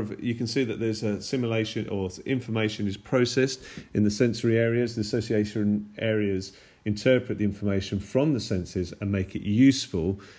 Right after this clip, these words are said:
And so the sensory areas receive, as we've already said, the afferent areas. I suppose we use the word sensory when we're talking about the brain, um, receive and process the, the information that is picked up.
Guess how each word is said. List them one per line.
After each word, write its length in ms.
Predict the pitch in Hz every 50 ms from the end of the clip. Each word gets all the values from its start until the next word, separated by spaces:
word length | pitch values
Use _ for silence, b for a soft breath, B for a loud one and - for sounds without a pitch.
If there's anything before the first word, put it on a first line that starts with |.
| B B B
And 460 | - - 104 101 101 101 98 101 101 101
so 320 | - - - - - 110
the 100 | 98 101
sensory 400 | 101 - 139 131 110 - - 113
areas 280 | 104 104 104 101 101 -
receive, 540 | 104 101 - - 127 117 107 104 113 120 - - 107 110 110
as 180 | 98 104 - - -
we've 300 | - - 104 101 98 95
already 220 | 107 107 101 90 - -
said, 140 | 92 85
the 140 | - 101 - -
afferent 480 | 110 113 117 - - 104 101 101 -
areas. 360 | 101 98 101 98 101 107 117
I 80 | - 98
suppose 280 | 98 - 117 107 104 104
we 80 | 104
use 220 | 98 98 98 95 98
the 60 | 95
word 180 | 98 98 95
sensory 480 | - - 107 104 104 - - 110 104 107 107 B B B B _
when 100 | 110 98
we're 100 | 95 - 101
talking 140 | 98 107 101 90
about 140 | 92 76 -
the 80 | 101 101 113
brain, 340 | 110 104 104 101 104 104 104 B B B B B B B -
um, 400 | - 101 95 95 95 92 92 - - - -
receive 560 | - 101 101 - - 131 123 123 117 113 110 -
and 160 | - 101 98
process 420 | - - 104 101 98 - 101 98 -
the, 320 | - 101 98 98 95 - - -
the 140 | 101 98 95
information 640 | 95 95 - 98 95 92 92 92 92 - 92 87
that 160 | 87 85 - -
is 80 | 85
picked 300 | - - 98 90 - -
up. 360 | 107 90 78 - - B B